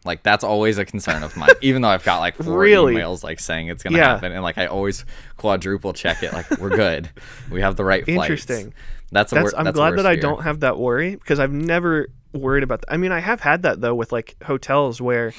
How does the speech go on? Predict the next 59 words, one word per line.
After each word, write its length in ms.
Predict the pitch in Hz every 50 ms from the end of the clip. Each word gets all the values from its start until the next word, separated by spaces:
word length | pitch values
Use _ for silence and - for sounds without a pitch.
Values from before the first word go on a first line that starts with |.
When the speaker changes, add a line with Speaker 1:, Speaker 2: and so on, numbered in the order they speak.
| - - _ _ _ -
Speaker 2:
on 200 | 143 156 165 175
that 140 | 170 156 -
same 200 | - 160 151 139
Utah 300 | 135 151 165 - - 131
trip, 340 | 127 - 131 113 104 - - - - - - _ -
like, 180 | - 135 127 -
we 100 | 139 135
showed 220 | 131 - 175 175 147
up 140 | 147 165 -
to 120 | - 139
a 40 | 123
hotel, 520 | 135 123 110 - 131 135 143 123 113 - - - - - - - -
and 60 | -
I 20 | 117
was 120 | 107 120
like, 160 | 117 113 110 -
"Hi," 280 | 156 160 160 156 151
like, 320 | 139 135 135 127 - 110 104
you 80 | 123
know, 140 | 131 117 107
the 100 | 123 117
booking 380 | - 135 143 - - 147 143 139
was 120 | 127 113
under, 420 | - 113 127 127 127 127 120 117 - - _ _ _ -
like, 180 | 104 104 -
my 140 | 107 104 127
uncle's 320 | 160 185 - 170 147 143
name, 320 | 147 135 123 120 127 151 - -
Speaker 1:
Yeah. 140 | - 98 80
Speaker 2:
and 80 | - 123
it 20 | 120
was 160 | 123 120 131
like, 240 | 120 117 - - - -
"Hi, 240 | - 139 139 143 139
you 140 | 98 135 127
know, 120 | 120 113
I'm 100 | 117 131
here, 280 | 139 151 143 143 139 139
like, 300 | 135 117 113 - - - - - - -
for 200 | - 143 139 131
this 180 | 139 151 147
booking, 420 | - - 160 170 170 - 135 131 135
like, 200 | 131 120 110 -
my 220 | 117 117 127 139 139
name 160 | 143 143 139
Speaker 1:
Yeah. 60 | -
Speaker 2:
is 100 | - -
not 160 | 143 131 131 -
the 80 | 131
one 160 | 131 127 127
under 200 | 131 123 127 123
the 80 | 120 127
booking, 320 | 143 147 147 - 143 135 131
but 80 | 123
I 40 | 120
have 220 | 123 139 135 139 147
the 80 | 135
confirmation 640 | - 143 135 127 - 120 117 123 139 160 - 139 127
number." 380 | 123 110 107 110 113 120 120